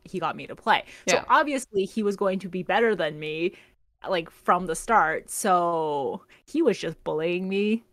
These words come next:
Speaker 1: And
Speaker 2: Hmm.
Speaker 1: that was, like, the one time where he actually got, like, a really good, like,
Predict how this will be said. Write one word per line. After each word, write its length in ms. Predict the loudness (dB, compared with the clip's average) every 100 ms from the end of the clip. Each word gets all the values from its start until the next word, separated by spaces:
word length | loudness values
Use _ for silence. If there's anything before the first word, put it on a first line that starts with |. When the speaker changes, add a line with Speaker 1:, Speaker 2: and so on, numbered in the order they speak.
| _
Speaker 1:
And 220 | -2 0 2
Speaker 2:
Hmm. 40 |
Speaker 1:
that 100 | 2
was, 80 | 2
like, 140 | 0
the 80 | 0
one 400 | 0 0 0 0
time 500 | 0 0 0 0 -2
where 140 | -2 -2
he 240 | -4 -4
actually 380 | -2 -2 -4 -4
got, 200 | -2 -2
like, 160 | -4
a 60 | -6
really 260 | -6 -6 -6
good, 460 | -6 -6 -6 -6
like, 260 | -4 -4